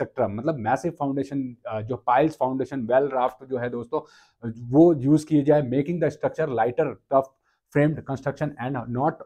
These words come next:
load bearing type wall, मतलब कि जहाँ पर, मतलब फ्रेम्ड स्ट्रक्चर बनाया जाए जिसमें कि ढांचा बनाते हैं हम लोग आरसीसी का, और उसके बाद जो है पार्टीशन वॉल जो है लाइट वेट,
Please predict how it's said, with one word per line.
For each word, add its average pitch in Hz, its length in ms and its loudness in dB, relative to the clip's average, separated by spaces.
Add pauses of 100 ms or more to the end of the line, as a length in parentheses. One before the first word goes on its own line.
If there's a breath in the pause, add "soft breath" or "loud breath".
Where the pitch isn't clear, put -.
load 147 220 6
bearing 131 420 2 (120)
type 120 360 -4
wall, 113 200 2
मतलब 113 300 -2
कि 185 80 4
जहाँ 127 300 2
पर, 151 240 -2 (280 soft breath)
मतलब 156 300 2 (160)
फ्रेम्ड 202 300 8
स्ट्रक्चर 170 380 2
बनाया 143 240 2
जाए 147 180 2
जिसमें 143 260 -4
कि 147 80 -2
ढांचा 131 400 2
बनाते 135 320 0
हैं 123 60 0
हम 123 120 0
लोग 135 160 0
आरसीसी 117 440 0
का, 131 160 0
और 120 240 -4
उसके 127 220 -6
बाद 123 220 2
जो 120 80 -2
है 123 60 0
पार्टीशन 110 480 -2
वॉल 117 280 0
जो 120 80 -6
है 110 180 -6
लाइट 113 220 -2 (100)
वेट, 113 260 -4